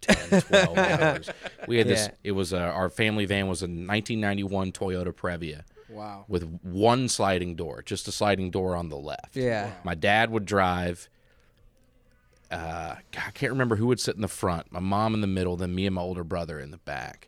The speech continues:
Speaker 2: Uh-huh.
Speaker 1: And this was my older brother would pirate all these C Ds, and it was music that we weren't supposed to be listening to.
Speaker 2: <laughs>
Speaker 1: And we would always just sit in the back and listen to that.
Speaker 2: Yes.
Speaker 1: And I remember one time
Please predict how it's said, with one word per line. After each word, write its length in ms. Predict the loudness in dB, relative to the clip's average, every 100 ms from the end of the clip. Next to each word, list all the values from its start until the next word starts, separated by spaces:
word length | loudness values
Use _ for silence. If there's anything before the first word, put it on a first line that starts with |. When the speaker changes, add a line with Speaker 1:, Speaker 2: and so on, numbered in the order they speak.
| _
Speaker 2:
Uh-huh. 420 | 0 2 2 0 -2
Speaker 1:
And 140 | 0
this 180 | -2 -2
was 140 | -4
my 100 | -4
older 220 | -4 -2 -2
brother 380 | -2 -2 -2
would 180 | -6 -10 -12
pirate 520 | -4 0 0 0 -4 -8 _ _ _ _ -8
all 120 | -6
these 180 | -4 -4
C 240 | -4 -4
Ds, 300 | -4 -4 -4
and 80 | -8
it 60 | -12
was 120 | -8
music 400 | -4 -2 -4 -6
that 120 | -8
we 80 | -8
weren't 240 | -10 -10 -8
supposed 260 | -8 -8
to 60 | -10
be 100 | -12
listening 400 | -12 -14 -10 -8
to. 200 | -8 -12 -10 -6
Speaker 2:
<laughs> 180 | -6 -4
Speaker 1:
And 100 | -2
we 60 | -2
would 100 | 0
always 240 | 0 -2
just 240 | -4 -4 -4
sit 140 | -4
in 60 | -4
the 80 | -4
back 320 | -4 -4 -6
and 140 | -8
listen 300 | -8 -8 -8
to 100 | -10
that. 180 | -8 0
Speaker 2:
Yes. 540 | 4 4 4 -2 -10 -10
Speaker 1:
And 140 | -4 2
I 100 | 2
remember 460 | 2 0 0 -2 -2
one 320 | 0 2 0
time 480 | -2 -6 -8 -12